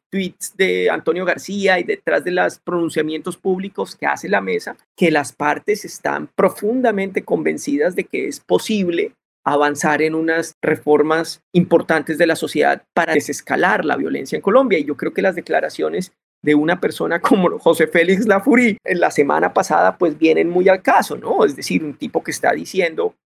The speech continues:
viniendo del sector que viene, diciendo que ve muchas posibilidades y que en este proceso de negociación no hay enemigos de la paz, dice él. Él dice, hay algunos escépticos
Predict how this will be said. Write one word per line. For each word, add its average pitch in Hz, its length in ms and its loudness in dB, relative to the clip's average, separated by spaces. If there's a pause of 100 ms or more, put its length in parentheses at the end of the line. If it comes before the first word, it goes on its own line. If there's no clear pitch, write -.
(200)
viniendo 180 500 0
del 180 100 -4
sector 160 420 -6
que 175 120 -2
viene, 196 400 0 (320)
diciendo 151 420 -4
que 160 120 0
ve 156 200 -2
muchas 220 680 -2 (280)
posibilidades 175 880 2
y 185 140 -2
que 156 120 -2
en 156 80 0
este 208 260 0
proceso 190 440 0
de 208 80 2
negociación 208 640 0 (120)
no 160 140 2
hay 165 140 4
enemigos 190 400 4
de 208 80 6
la - 140 4
paz, 190 300 2
dice 190 360 4
él. - 220 -2 (260)
Él 170 160 0
dice, 202 460 2
hay 160 180 2
algunos 233 420 0
escépticos 311 720 -2